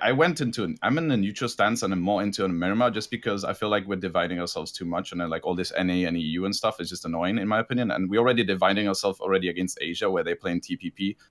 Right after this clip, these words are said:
Like, we, we shouldn't be dis-, dividing ourselves in Western scene. Like, I would have been perfectly fine if any tournament orga-, organizers right now include Miramar, just because I feel like we should just unite and be on the same page and things, but set a rule set for the future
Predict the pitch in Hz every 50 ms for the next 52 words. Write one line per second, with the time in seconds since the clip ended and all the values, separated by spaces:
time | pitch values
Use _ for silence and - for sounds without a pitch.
0 | _ _ - 92 95 - 110 110 98 - - 117 110 - - 127 120 104 110 98
1 | 92 95 92 76 87 90 95 82 95 90 92 95 92 85 92 95 - - 85 85
2 | - 92 87 90 85 82 - - 82 80 80 - - 82 78 85 85 82 - -
3 | - - - - - - 113 127 143 139 143 127 131 123 113 - 123 113 - 117
4 | 104 107 98 95 - 98 98 95 95 95 92 92 - - - 104 101 98 - -
5 | 98 95 92 87 76 90 90 90 78 87 92 90 - - - 107 107 101 98 92
6 | 92 92 90 92 87 92 92 90 87 90 90 87 80 87 90 87 - 98 98 95
7 | 101 110 110 113 117 120 117 117 - 95 - - 98 - - 92 90 - - -
8 | _ _ _ _ _ _ - - - 104 98 98 95 101 - 104 92 92 95 -
9 | - 92 90 90 92 87 90 90 85 90 90 90 85 - - 87 87 - - 95
10 | 95 95 110 104 - 120 117 117 - - _ _ 127 123 123 - - - - -
11 | - _ _ _ _ - - - 120 117 110 101 101 107 110 107 - - 101 87
12 | - - - 101 101 92 90 - - 98 92 - - 82 78 78